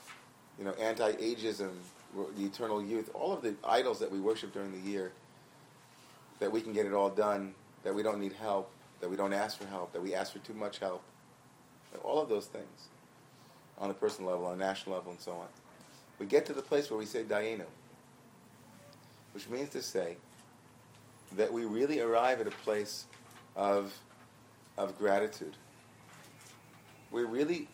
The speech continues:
begin to see how developing a mind that is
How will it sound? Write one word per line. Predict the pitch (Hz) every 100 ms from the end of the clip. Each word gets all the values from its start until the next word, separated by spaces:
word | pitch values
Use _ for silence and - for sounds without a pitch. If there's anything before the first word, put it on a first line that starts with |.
| - - -
begin | 113 127 139
to |
see | 123 - 143 147 98 95 - - - - -
how | 110 107 104
developing | 107 107 95 123 151 151 139 117
a |
mind | 110 104 110 113 95 87
that | 95
is | 104 107 113 107 -